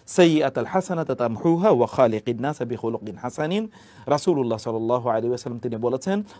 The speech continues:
"তোমরা যদি কোনো গুনাহ করে থাকো, তাহলে তোমরা সাথে সাথে একটা ভালো কাজ করে ফেলো। তোমরা যেখানেই থাকো না কেন, আল্লাহ তাআলাকে ভয় করো এবং মানুষের সাথে উত্তম আচরণ করো।" এগুলো বলে তিনি বললেন যে এই সকল বিষয়ে আমরা বুঝতে পারি যে কেয়ামত তো সংঘটিত হবেই সত্যিকার অর্থে, কিন্তু কেয়ামত সংঘটিত হওয়ার ক্ষেত্রে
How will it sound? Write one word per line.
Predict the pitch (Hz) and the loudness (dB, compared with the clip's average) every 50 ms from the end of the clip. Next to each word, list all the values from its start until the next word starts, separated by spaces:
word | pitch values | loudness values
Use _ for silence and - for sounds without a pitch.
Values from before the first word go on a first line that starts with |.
| _ _ | _ _
"তোমরা | - 156 151 156 | -2 -2 0 -2
যদি | 143 147 | -2 -4
কোনো | - 131 120 117 107 | -4 -4 -4 -4 -4
গুনাহ | 95 107 104 110 117 | -6 -6 -6 -6 -4
করে | - 139 131 131 | -4 -4 -4 -4
থাকো, | - 151 151 - 165 160 156 | -4 -6 -4 -2 -2 0 0
তাহলে | - 120 117 | 0 -2 -2
তোমরা | 110 117 110 107 107 107 | -4 -4 -4 -4 -4 -4
সাথে | - - - 165 180 180 | -4 -4 -4 -4 -2 -4
সাথে | 165 156 131 120 | -4 -4 -6 -6
একটা | 107 101 | -6 -6
ভালো | 98 107 101 98 | -6 -6 -6 -4
কাজ | - 104 - - | -6 -6 -8 -6
করে | 107 98 101 | -8 -8 -6
ফেলো। | - 127 131 170 208 214 - - - - _ _ - | -4 0 0 2 0 0 -2 -10 -20 -20 _ _ -2
তোমরা | 170 175 180 | 0 0 0
যেখানেই | 143 120 175 165 185 202 208 196 | -2 -2 -4 -4 -2 -2 -2 -2
থাকো | 196 151 143 156 | -4 -4 -6 -8
না | 147 139 | -6 -6
কেন, | 143 139 123 | -6 -4 -4
আল্লাহ | 117 117 120 120 127 | -4 -2 -4 -4 -6
তাআলাকে | - 120 120 120 120 - 156 | -6 -6 -6 -6 -6 -6 -6
ভয় | 127 110 117 123 120 | -6 -6 -6 -6 -2
করো | 120 156 170 196 208 - - - - - - | 0 0 0 0 0 -4 -10 -20 -8 -2 0
এবং | 139 143 131 | 2 2 2
মানুষের | 123 120 120 - - | 0 -4 -6 -6 -8
সাথে | 131 123 113 | -6 -6 -6
উত্তম | 113 - - 147 117 | -8 -6 -4 -4 -2
আচরণ | 107 107 - 143 120 120 117 | -2 -2 -2 -2 -2 -2 -2
করো।" | - 127 156 | 0 0 2
এগুলো | 175 180 214 208 | 2 2 4 4
বলে | 196 208 202 | 4 4 4
তিনি | 202 196 180 185 | 2 0 0 0
বললেন | 170 185 190 190 202 208 208 - - - - - 156 139 117 | 2 2 2 2 2 0 -2 -4 -12 -20 -20 -18 -16 -10 -2
যে | 120 165 | 2 2
এই | 175 180 214 233 247 233 | 2 2 2 0 0 -2
সকল | - - 180 175 - - 226 233 180 | -2 -2 -2 0 4 6 6 6 6
বিষয়ে | 123 127 117 - 139 123 120 110 | 2 -2 -2 -2 0 0 0 0
আমরা | 104 104 107 127 120 | 0 -2 -2 -2 -2
বুঝতে | 110 113 - - - - | -2 -4 -8 -8 -6 -4
পারি | 151 147 156 156 | -2 -2 -2 0
যে | 175 190 196 196 - - - - _ - | 2 2 0 0 -4 -12 -20 -14 _ 6
কেয়ামত | 208 214 226 226 233 226 | 6 8 8 8 4 2
তো | 226 214 | 2 0
সংঘটিত | - 220 202 196 196 196 190 202 | 0 -2 -2 -2 -2 -2 0 0
হবেই | 190 190 180 196 190 | 2 2 2 2 0
সত্যিকার | - 190 185 - 196 180 180 175 170 | 0 -4 -2 -2 -2 0 0 0 -2
অর্থে, | 165 - - 185 185 185 185 - - - - - | -2 0 0 0 0 0 -2 -6 -16 -18 -4 0
কিন্তু | 165 160 151 143 | 0 2 2 0
কেয়ামত | - 151 135 131 147 175 180 | 0 2 2 2 2 0 -2
সংঘটিত | - - 160 143 139 135 135 - 135 | -4 -6 -6 -4 -4 -4 -4 -4 -4
হওয়ার | 120 104 113 160 160 | -2 0 2 2 2
ক্ষেত্রে | 160 - 147 - - 95 92 76 | 2 0 -4 -4 -4 -6 -10 -10